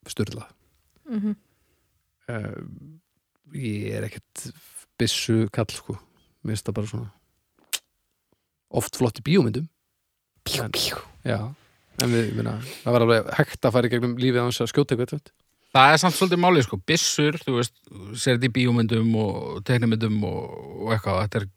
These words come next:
Speaker 3: gett töff, sko. Svo sérðu byssu í alvörunni.
Speaker 1: Já.
Speaker 3: Það, það er aldrei cool fólk með byssur í alvörunni. Það er bara svona einhver, einhver skítalögga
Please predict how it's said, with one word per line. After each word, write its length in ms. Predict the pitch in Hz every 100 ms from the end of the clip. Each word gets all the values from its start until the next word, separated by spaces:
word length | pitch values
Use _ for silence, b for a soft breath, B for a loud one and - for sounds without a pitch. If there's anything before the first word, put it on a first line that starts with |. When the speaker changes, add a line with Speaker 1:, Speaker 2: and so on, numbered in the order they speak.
| -
Speaker 3:
gett 200 | 104 - _
töff, 240 | - 101
sko. 180 | - - -
Svo 180 | - 117
sérðu 460 | - - 156 175 165 -
byssu 420 | 196 - - 180
í 60 | -
alvörunni. 680 | - 185 151 110 - - _ _
Speaker 1:
Já. 160 | - 117 117 _ _ _ _ _ -
Speaker 3:
Það, 280 | 143 135 113
það 460 | - - - - 147
er 100 | 135
aldrei 220 | 139 135
cool 340 | - - 139 120
fólk 420 | 104 120 101 -
með 140 | 113 110
byssur 300 | 117 - 107
í 60 |
alvörunni. 260 | 98 101 101
Það 160 | 113
er 80 | 110
bara 140 | 98 101
svona 220 | 117 110 - _ _ _ -
einhver, 800 | 147 139 - _ - 147 139 - - _ _ _ _ _ _ _ -
einhver 680 | 151 139 117 _ - 143 127 - - _ -
skítalögga 1300 | - - 143 143 - - 135 131 - _ _ 131